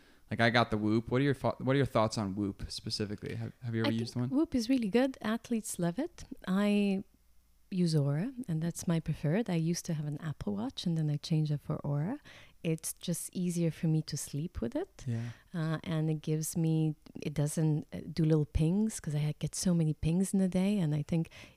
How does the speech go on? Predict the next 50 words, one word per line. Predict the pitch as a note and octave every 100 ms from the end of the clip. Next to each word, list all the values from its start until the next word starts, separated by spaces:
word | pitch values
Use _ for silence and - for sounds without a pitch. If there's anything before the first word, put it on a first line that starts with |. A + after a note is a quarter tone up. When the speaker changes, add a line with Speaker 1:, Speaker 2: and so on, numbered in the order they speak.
| -
Speaker 2:
uh, | F3 - -
with | D#3+ D3
the | D3
Apple, | D#3 - F#3 D#3+
I've | C#3+
always | D#3 D3+ D3 - - - - -
Speaker 1:
Too | C#3+
Speaker 2:
been | E3
Speaker 1:
much, | -
too | F3
Speaker 2:
overwhelmed | E3 D#3 C#3+ D#3 F#3+ G#3
with | A3
Speaker 1:
close | A#3+
Speaker 2:
it. | C4
Speaker 1:
to | -
you, | G#1+
yeah. | G#1+ -
Speaker 2:
And | F3
then | F3+
you | E3
snooze, | D3+ - F3+ F#3+
and | E3+
then | D#3
it | D3
snoozes | - F#3 F3+ D#3
your | C#3+
phone, | - F3+ F3+
and | D#3+
then | D#3
you | C#3+
don't | E3 F#3+
get | F#3+
the | F#3+
calls. | - G#3+ A3 A#3 - - - -
So | - E3+ D#3
it's, | D#3 - -
it | E3
was | E3+ -
kinda | G3+ G3
like | E3 D#3
doing | F3 E3
too | - G#3
many | F#3 D#3
things. | D3+ C#3 - B2
Speaker 1:
Yeah. | A#2 A2+ A#2+ - -
Speaker 2:
And | D#3+ D#3+ D#3+ - -
Oura | G3 B3+ A#3+
for | -
me | F#3 F3+
just | D#3 D#3+